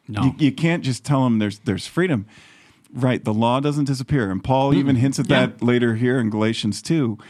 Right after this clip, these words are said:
Speaker 2: He says, "It's, it's not like it's gone." And he hit that really hard in Romans. The law still stands. It's not like it doesn't matter. It's just that when you use it in, by thinking you're gonna perfect yourself, and
Speaker 1: Mm-hmm.
Speaker 2: therefore that's gonna get you right with God. That's gonna get you into heaven.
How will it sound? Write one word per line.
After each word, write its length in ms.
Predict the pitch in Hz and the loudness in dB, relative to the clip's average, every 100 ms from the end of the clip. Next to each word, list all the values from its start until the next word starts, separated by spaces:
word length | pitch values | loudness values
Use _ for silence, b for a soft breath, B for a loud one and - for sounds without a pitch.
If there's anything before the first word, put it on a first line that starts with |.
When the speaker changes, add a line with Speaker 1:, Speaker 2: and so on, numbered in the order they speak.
| B B B | B B B
Speaker 2:
He 80 | 139 | -4
says, 260 | 147 123 | 0 0
"It's, 360 | 123 143 - - | 0 -4 -6 -4
it's 220 | 139 - | -4 0
not 240 | 156 156 - | 0 0 0
like 180 | 143 123 | -2 -2
it's 140 | 104 | -6
gone." 580 | - 117 143 92 110 - | -2 -2 -2 -6 -12 -2
And 160 | 117 117 | 2 4
he 160 | 143 | 4
hit 120 | 131 - | 2 -2
that 160 | 90 | -4
really 300 | 82 120 131 | 0 2 2
hard 240 | 95 95 92 | 0 -2 -2
in 80 | |
Romans. 540 | 95 98 87 76 85 - B B B B - | 0 0 -2 -6 -10 -14 B B B B -2
The 80 | |
law 260 | 127 165 208 | 0 2 0
still 340 | 214 - 151 | -2 -2 -2
stands. 580 | 131 - 180 170 92 76 | -2 -4 -2 0 -2 -4
It's 180 | - - | -6 0
not 220 | 151 190 | 0 0
like 140 | 165 147 | 0 -2
it 100 | 131 | 0
doesn't 280 | 135 120 92 | 0 0 0
matter. 380 | 107 156 117 - | 0 0 -2 -4
It's 160 | 110 | -6
just 280 | - 143 - | -4 -4 -2
that 120 | - | -2
when 220 | 127 131 127 | 2 2 2
you 160 | 120 | 0
use 460 | 104 82 131 151 160 | 0 -2 0 0 -2
it 260 | 170 - - _ _ - | -4 -6 -16 _ _ -2
in, 160 | 120 120 | 0 2
by 200 | 120 113 | 0 -2
thinking 300 | 135 123 120 | 0 0 0
you're 100 | 110 | 0
gonna 160 | 107 | -2
perfect 400 | 104 104 123 120 | -4 -2 -2 -2
yourself, 380 | 110 - 98 104 | -4 -2 -2 0
and 100 | 107 | 0
Speaker 1:
Mm-hmm. 80 | 104 | 2
Speaker 2:
therefore 720 | 117 131 127 110 101 98 104 b b b _ | 0 0 -2 -2 0 -2 -6 b b b _
that's 460 | 104 113 117 120 - | -2 0 0 -2 -2
gonna 160 | 110 | -2
get 280 | 104 104 - | 0 -2 -2
you 240 | 101 98 85 | 0 0 -2
right 280 | 87 92 - | -2 -2 -4
with 180 | 80 - | -8 -8
God. 220 | - - | -12 -4
That's 220 | 110 110 | -2 -2
gonna 160 | - 104 | -2 -2
get 200 | 98 - | -4 -4
you 40 | |
into 140 | 95 95 | -4 -2
heaven. 320 | 87 85 | -2 -4